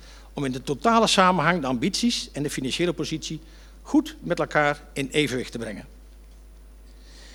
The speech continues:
De Dongense V V D wil het college de opdracht geven hiertoe een voorbereiding te treffen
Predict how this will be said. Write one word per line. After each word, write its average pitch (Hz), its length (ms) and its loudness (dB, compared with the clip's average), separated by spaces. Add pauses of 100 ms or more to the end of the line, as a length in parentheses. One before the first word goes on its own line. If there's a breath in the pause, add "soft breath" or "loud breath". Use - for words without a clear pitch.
(260 soft breath)
De - 60 -18
Dongense 185 280 4
V 185 140 6
V 170 220 6
D 214 40 6
wil 202 120 4
het 143 100 -8
college 185 300 6
de 165 60 -2
opdracht 185 280 2
geven 175 280 2
hiertoe 165 360 0
een 131 80 -2
voorbereiding 175 540 4
te 165 100 -2
treffen 180 380 2